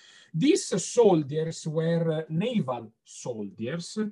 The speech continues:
In Italy, we call them incursori, and, uh, this corp, uh, still exists, although with a different name, of course. I mean,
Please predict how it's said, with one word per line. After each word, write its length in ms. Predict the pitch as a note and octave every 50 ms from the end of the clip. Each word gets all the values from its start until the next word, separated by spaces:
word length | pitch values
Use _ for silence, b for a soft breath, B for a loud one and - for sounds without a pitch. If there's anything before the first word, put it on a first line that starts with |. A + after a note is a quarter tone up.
| - _ _ _ _ -
In 120 | D3+ D#3 G#3+
Italy, 340 | A3+ G#3 G#3+ F3 E3+ D3
we 120 | C#3 D3 C#3+
call 240 | - - F#3+ F#3+ F3+
them 220 | D#3+ D#3+ D3+ D#3+ -
incursori, 880 | D3 C3+ A#2 - C#3 C3 B2+ - - - D#4 C4+ D#3+ B2 A#2 A2+ - -
and, 320 | - D3+ D3+ D3+ D3 C3+ C#3
uh, 160 | C3+ C3 B2+ B2 C3+ C3+ C#3
this 240 | D#3 C4+ C4 - -
corp, 540 | - - G#3+ A3+ A3+ A3+ G#3+ G#3 G3+ - _ _ F#3+
uh, 160 | G3+ G3+ G3+ G3+ - _ - C#3 C3+ C3 C3 B2+ B2+ C3 D3+ _ _
still 380 | - - - - - C4+ E4 G3+
exists, 500 | C3+ B2 A2 A2+ C#3 B2 C3 - - C#3
although 260 | B2 B2 B2 C#3 D3
with 160 | C#3 C3+ B2
a 120 | A#2+ A#2
different 500 | A2 A2 F#3 G3+ - - A#2+ G#2+ G#2+ G#2+ G#2
name, 240 | G#2 G#2 G2+ G2+ F#2+
of 140 | G2 G#2+ _ _
course. 400 | - F#2 F2+ F#2+ - - - B2+
I 40 | B2+
mean, 220 | C3 B2+ A#2 G#2+